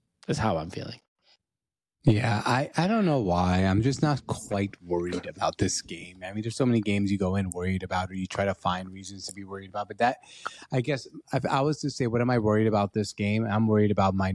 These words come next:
Speaker 2: lack of worrying 'cause there's another game I had zero worry about, and that was week one against the Rams, and, uh,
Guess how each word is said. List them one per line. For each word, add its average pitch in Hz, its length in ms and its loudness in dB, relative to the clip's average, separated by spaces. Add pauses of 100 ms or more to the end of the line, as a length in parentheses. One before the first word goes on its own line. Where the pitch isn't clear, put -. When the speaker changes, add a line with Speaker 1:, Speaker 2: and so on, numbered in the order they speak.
(120)
Speaker 2:
lack 95 320 0
of 92 120 -6
worrying 92 400 -10
'cause 104 200 -8
there's 120 160 -4
another 123 260 0
game 101 280 -6
I 92 40 -4
had 92 260 -6
zero 92 360 -2
worry 90 320 -6
about, 90 400 -2
and 95 100 -10
that 95 80 2
was 92 160 -2
week 92 260 -12
one 98 200 0
against 90 340 -6
the 92 80 -2
Rams, 87 460 -4
and, 87 260 -10
uh, 87 200 -6